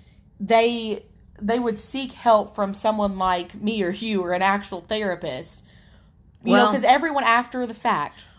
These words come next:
Speaker 2: Always.
Speaker 1: it's always after.
Speaker 2: And here's what I'm gonna say, and here's what
Speaker 1: Is it
Speaker 2: is
Speaker 1: just
Speaker 2: kind
Speaker 1: being
Speaker 2: of
Speaker 1: a better
Speaker 2: exhausting.
Speaker 1: human?
Speaker 2: Yeah, here's what it,
Speaker 1: Yeah.
Speaker 2: here's, and again, I have never been,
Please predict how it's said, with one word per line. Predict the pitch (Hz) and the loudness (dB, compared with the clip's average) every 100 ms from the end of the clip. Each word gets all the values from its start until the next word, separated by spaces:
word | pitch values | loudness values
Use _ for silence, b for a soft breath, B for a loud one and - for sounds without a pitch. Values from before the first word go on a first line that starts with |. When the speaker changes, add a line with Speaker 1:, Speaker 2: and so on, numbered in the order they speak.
| _ | _
Speaker 2:
Always. | 220 202 | 4 8
Speaker 1:
it's | |
always | 226 262 247 | 6 6 2
after. | 202 226 233 - 175 - | 2 2 2 -4 -12 -6
Speaker 2:
And | 202 | -4
here's | 202 233 233 | -2 -4 -4
what | |
I'm | 233 | -4
gonna | 220 196 | -4 -6
say, | - 180 170 | -2 0 0
and | 160 | -2
here's | 175 196 185 | -2 -4 -2
what | 185 175 151 | 0 0 -2
Speaker 1:
Is | 208 | -4
it | |
Speaker 2:
is | 208 | -4
Speaker 1:
just | 220 | 0
Speaker 2:
kind | 196 240 | 2 4
Speaker 1:
being | |
Speaker 2:
of | 208 | 4
Speaker 1:
a | |
better | 190 208 | 4 4
Speaker 2:
exhausting. | 185 165 196 208 | 4 2 0 -2
Speaker 1:
human? | - 285 294 - | -2 -2 -6 -8
Speaker 2:
Yeah, | 175 135 127 - - | -4 -4 -6 -20 -10
here's | 185 | -6
what | 180 | -4
it, | 165 | -4
Speaker 1:
Yeah. | 196 | -2
Speaker 2:
here's, | 190 190 - B | -4 -4 -12 B
and | - 196 | -2 0
again, | 170 123 - b - | 0 -6 -12 b -2
I | 190 214 208 175 - - | 2 2 0 -6 -16 -14
have | 190 170 | -10 -6
never | 175 185 190 | -4 -4 -2
been, | 175 170 165 165 | -2 -2 -6 -10